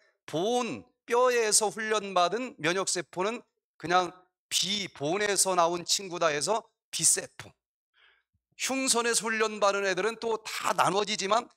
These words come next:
T에서 훈련받은 병사다 그래서 T임파구. 무슨 얘기인지 이해가 되시겠죠? 근데 훈련을 어떻게 받느냐? 간단해요. 단백질을 자꾸 던져주는 훈련을 해요. 특징을 가르쳐주고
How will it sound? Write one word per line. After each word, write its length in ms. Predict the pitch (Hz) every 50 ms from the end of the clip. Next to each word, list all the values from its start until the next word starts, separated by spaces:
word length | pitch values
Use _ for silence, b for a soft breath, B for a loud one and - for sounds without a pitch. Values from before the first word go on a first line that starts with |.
| _ _ _ _ _
T에서 720 | - - - 269 277 277 277 269 262 247 226 214 - -
훈련받은 800 | 208 180 208 208 208 208 196 196 180 175 175 185 180 175 170 147 _ _ -
병사다 480 | - 165 160 165 156 156 147 143 135
그래서 340 | 131 127 131 131 208 - - - _ _ -
T임파구. 720 | - - 247 220 190 151 135 - - - - 107 113 92 - _ _ _ _ _ _ _
무슨 260 | - 175 175 240 247
얘기인지 220 | 247 240 226 202 175
이해가 260 | 190 208 208 196 175
되시겠죠? 640 | 139 151 151 - 185 202 196 - - - - 104 - _ _ _ _ _ _ b b b b b b b _ _
근데 200 | - 240 247 254
훈련을 580 | 208 - - - - 285 277 285 285 269 254
어떻게 320 | 202 190 190 - 202 175 196
받느냐? 440 | 185 170 160 160 160 196 214 196 -
간단해요. 520 | - - 131 147 - - 143 110 107 95 - _ _ _ _ _ _ _ _ _ _ _ _ _ _ _ _ _ _ _ _ _ _ _
단백질을 520 | - - 254 269 302 294 - - 247 214
자꾸 200 | 185 180 - 160
던져주는 560 | - 139 143 156 151 151 139 127 127 139 196 214
훈련을 440 | 139 151 156 147 127 110 107 101 101
해요. 80 | 101 - - _ _ _ _ _
특징을 460 | - 262 - _ - 269 247 233 202
가르쳐주고 680 | 151 156 151 143 - 151 131 120 131 147 214 240 -